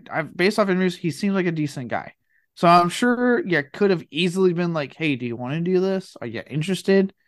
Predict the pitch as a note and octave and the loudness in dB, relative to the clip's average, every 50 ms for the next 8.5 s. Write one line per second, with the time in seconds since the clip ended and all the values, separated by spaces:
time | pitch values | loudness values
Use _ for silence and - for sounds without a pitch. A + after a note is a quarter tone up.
0 | _ _ _ _ _ - A2+ A#2+ A#2+ C#3 D#3+ - - - B3 A#3 A3 G#3 - - | _ _ _ _ _ -6 -2 0 2 2 2 0 0 2 4 4 4 2 0 -4
1 | D#3 E3 D#3 A3+ A3 A3+ G#3+ G#3+ G#3+ G#3 G3+ F#3 - - - D3 D3+ D3+ D3 C#3+ | -4 -2 2 2 2 2 2 2 0 0 -2 -2 -4 -8 -8 -6 -4 -4 -2 -2
2 | D3 C#3 B2+ C3 C3 - - A2+ - - - - _ _ _ _ _ _ _ _ | -2 -2 -2 -6 -8 -8 -12 -12 -12 -12 -20 -20 _ _ _ _ _ _ _ _
3 | - E3+ F#3 G#3+ A#3 A3+ G3+ D#3+ A#3+ A3 G3 F#3+ F3+ F3+ F3+ E3+ E3 D3+ D#3 D3+ | 4 6 8 8 8 8 10 10 10 10 8 8 8 6 6 4 4 4 6 6
4 | D3 C#3+ C#3 C3+ C3+ A#2 G2+ G2 G#2 - _ _ _ _ _ _ _ _ D3 B2 | 6 6 4 2 2 2 0 -2 -6 -10 _ _ _ _ _ _ _ _ -8 0
5 | C3 F#3 B3+ C4+ G3+ E3+ E3 E3 D#3+ D3+ - _ _ _ _ B2 B2 C3+ E3 F#3+ | 4 4 6 8 8 8 6 6 4 2 -4 _ _ _ _ -10 -4 0 2 2
6 | G3 F#3 F3+ - F3+ D#3 - - D#3+ D3 B2+ G#2 G#2 A#2 - - - - - - | 2 2 0 -4 -6 -6 -6 -8 -8 -8 -6 -6 -8 -10 -12 -18 -20 -20 -20 -20
7 | - - - - - _ _ _ _ _ _ - E3 E3 F3 F#3+ G3 F3 F3+ E3 | -20 -20 -20 -20 -20 _ _ _ _ _ _ -4 2 4 6 6 6 6 6 6
8 | D3 - - G#2+ C#3 D3 D3 C3+ C3+ | 4 4 2 0 2 2 2 0 -2